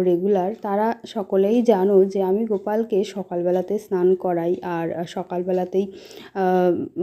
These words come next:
ঘুম থেকে তুলেই স্নান টান করিয়ে দিই, তারপরে, আহ, সারাদিনের সেবাটা এমনিই দিই। কিন্তু শীতকালে কিন্তু আমি সেটা করি না। শীতকালে,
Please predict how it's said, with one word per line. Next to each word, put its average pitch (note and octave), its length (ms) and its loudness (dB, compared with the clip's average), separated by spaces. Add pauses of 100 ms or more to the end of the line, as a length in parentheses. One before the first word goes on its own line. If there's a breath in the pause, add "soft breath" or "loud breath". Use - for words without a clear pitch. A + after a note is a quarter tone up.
ঘুম G#3+ 220 4
থেকে B3+ 220 4
তুলেই A#3 380 2
স্নান G#3+ 320 2
টান G3+ 200 -2
করিয়ে G#3 420 4
দিই, F#3 260 2
তারপরে, F#3+ 540 -2 (120)
আহ, F#3+ 220 -2
সারাদিনের F#3 520 0
সেবাটা F#3 400 -2
এমনিই F3+ 400 6
দিই। G3 200 0 (540 loud breath)
কিন্তু C#4+ 260 4
শীতকালে C4+ 520 0
কিন্তু C4 260 2
আমি B3+ 140 4
সেটা A#3 280 2
করি G#3+ 300 -2
না। G3 220 2
শীতকালে, G#3+ 600 0